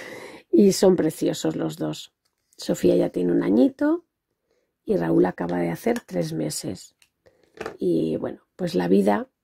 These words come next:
te quita por un lado, te da por otro y así es la vida.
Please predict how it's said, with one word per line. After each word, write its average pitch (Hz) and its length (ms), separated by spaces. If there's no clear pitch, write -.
te 175 140
quita 185 240
por 190 140
un 196 180
lado, 240 340
te 185 100
da 165 140
por 170 180
otro 262 400
y 160 680
así - 220
es 160 60
la 156 120
vida. 151 300